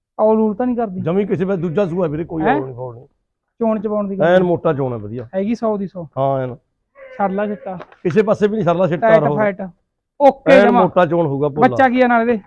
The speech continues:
Speaker 2: ਇਹਦੇ ਨਾਲ ਕੱਟਾ ਹੈ।
Speaker 1: ਆ ਨਾਲ ਸੱਜਣੋ ਇਹਦੇ ਵੀ ਮੇਲ ਕਾਫਾ ਬੰਨਦੇ ਬਾਈ,
Speaker 2: ਹੂੰ।
Speaker 1: ਪਰ ਕੱਦ ਕਾਠ ਸੱਜਣੋ ਇਹ ਕੱਟੀ ਦਾ ਵੀ ਬਹੁਤ ਸ਼ਾਨਦਾਰ
Speaker 2: ਖੁੱਲ੍ਹਣਾ
Speaker 1: ਕਹਿ
Speaker 2: ਗੁਰੀ
Speaker 1: ਸਕਦੇ
Speaker 2: ਇਹ ਨਹੀਂ ਵੀ ਬਹੁਤ ਹੈ। ਪਤਾ ਕੀ ਸਾਡੀ ਹੈ ਨਹੀਂ ਤੇ ਚੱਲ ਹਲੇ ਵੀ ਦੋ ਦਿਨ ਕੁਲਵਿੰਦਰ ਦਾ ਕਹਿੰਦੇ ਵੀਡੀਓ ਨਾ ਪਾ ਹਲੇ।
Speaker 1: ਠੀਕ ਹੈ।
Speaker 2: ਥੋੜ੍ਹਾ ਜਿਹਾ ਬ-, ਕਿਉਂਕਿ ਬਣਿਆ ਹੋਇਆ ਡੰਗਰ ਥੋੜ੍ਹਾ ਜੱਜਮੈਂਟ ਵੱਧ ਹੁੰਦੀ ਹੈ।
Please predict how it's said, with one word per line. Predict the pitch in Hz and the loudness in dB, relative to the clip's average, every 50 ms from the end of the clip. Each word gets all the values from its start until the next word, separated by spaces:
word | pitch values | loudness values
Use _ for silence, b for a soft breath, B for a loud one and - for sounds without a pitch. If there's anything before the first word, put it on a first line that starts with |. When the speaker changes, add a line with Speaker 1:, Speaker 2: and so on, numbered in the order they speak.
| - _ _ _ _ _ _ - | -18 _ _ _ _ _ _ -6
Speaker 2:
ਇਹਦੇ | 151 170 196 | -4 -2 2
ਨਾਲ | 196 196 190 185 | 2 2 2 2
ਕੱਟਾ | 139 151 110 - 123 | 0 -4 -8 -8 -8
ਹੈ। | 110 101 104 - _ _ _ _ _ _ _ _ _ - | -8 -8 -10 -14 _ _ _ _ _ _ _ _ _ -6
Speaker 1:
ਆ | 254 | -4
ਨਾਲ | 247 226 220 220 220 220 220 | -2 0 2 4 4 4 4
ਸੱਜਣੋ | 202 220 214 190 214 220 226 214 | 2 0 -2 -2 -2 -2 0 0
ਇਹਦੇ | 202 196 220 | 0 0 0
ਵੀ | 226 240 | 0 0
ਮੇਲ | 233 226 226 220 214 | 0 0 0 0 0
ਕਾਫਾ | 220 226 214 202 220 | -2 -2 -2 -2 -2
ਬੰਨਦੇ | 202 202 208 196 196 196 240 | -2 -2 -4 -2 0 0 0
ਬਾਈ, | 233 247 247 254 233 - - 117 | 0 2 0 -2 -4 -8 -12 -18
Speaker 2:
ਹੂੰ। | 120 117 110 | -18 -12 -4
Speaker 1:
ਪਰ | - 294 294 | -2 -2 -2
ਕੱਦ | - - - 277 262 220 269 | 0 2 4 4 4 4 4
ਕਾਠ | 254 269 269 277 262 | 4 6 6 6 6
ਸੱਜਣੋ | 247 262 262 233 269 262 226 | 4 0 0 0 0 0 0
ਇਹ | 185 185 202 | -2 -4 -4
ਕੱਟੀ | - 220 - - 214 | -4 -6 -8 -6 -4
ਦਾ | 202 202 | -2 0
ਵੀ | 208 226 | 0 0
ਬਹੁਤ | 208 185 202 208 226 214 | -2 0 0 0 0 0
ਸ਼ਾਨਦਾਰ | - 220 214 208 208 208 208 202 | -2 -2 -2 0 0 0 2 2
Speaker 2:
ਖੁੱਲ੍ਹਣਾ | 180 180 180 196 214 | 2 2 4 4 4
Speaker 1:
ਕਹਿ | 226 208 | 4 4
Speaker 2:
ਗੁਰੀ | 214 226 226 | 2 2 4
Speaker 1:
ਸਕਦੇ | 226 196 | 4 4
Speaker 2:
ਇਹ | 175 | 4
ਨਹੀਂ | 180 196 | 4 2
ਵੀ | 220 | 2
ਬਹੁਤ | 208 180 185 190 185 190 | 2 4 2 2 4 2
ਹੈ। | 196 180 156 | 0 0 0
ਪਤਾ | - - 170 160 214 226 | -2 -4 -2 2 2 2
ਕੀ | 220 226 | 4 4
ਸਾਡੀ | 156 190 185 175 175 185 190 196 208 - - 135 | 4 4 4 4 4 2 2 2 -2 -4 -2 0
ਹੈ | 156 | 2
ਨਹੀਂ | 165 175 180 | 2 2 0
ਤੇ | 202 196 | -2 2
ਚੱਲ | 175 175 165 | 2 4 4
ਹਲੇ | 156 160 165 | 4 2 2
ਵੀ | 160 151 160 | 0 -2 -2
ਦੋ | 147 160 156 | -2 0 0
ਦਿਨ | 156 160 160 143 | 2 0 0 -2
ਕੁਲਵਿੰਦਰ | - - 156 151 156 151 151 | -4 -8 -6 -6 -4 -2 -2
ਦਾ | 160 | -2
ਕਹਿੰਦੇ | 151 147 160 175 | -2 -2 -2 -2
ਵੀਡੀਓ | 185 165 160 147 151 151 | -2 -2 -4 -4 -2 -4
ਨਾ | 139 131 | -4 -4
ਪਾ | - 120 117 120 | -4 -4 -6 -4
ਹਲੇ। | 139 175 | -4 -8
Speaker 1:
ਠੀਕ | 175 _ _ _ _ - 247 226 | -10 _ _ _ _ -4 -4 -2
ਹੈ। | 226 202 | -2 0
Speaker 2:
ਥੋੜ੍ਹਾ | 170 165 160 180 | 2 4 6 8
ਜਿਹਾ | 196 196 | 6 6
ਬ-, | 165 151 185 196 - | 6 4 0 0 0
ਕਿਉਂਕਿ | 147 165 151 175 | -2 -2 0 0
ਬਣਿਆ | 165 160 160 160 151 | 0 0 2 2 0
ਹੋਇਆ | 160 | 0
ਡੰਗਰ | 156 151 151 151 147 147 | 0 -2 -4 -4 -4 -4
ਥੋੜ੍ਹਾ | 135 143 165 | -4 -2 -2
ਜੱਜਮੈਂਟ | 180 165 156 135 143 143 139 135 | -2 -2 -4 -6 -6 -10 -10 -10
ਵੱਧ | 127 131 120 123 | -10 -12 -12 -10
ਹੁੰਦੀ | 135 151 139 120 123 | -10 -10 -10 -10 -12
ਹੈ। | 117 | -14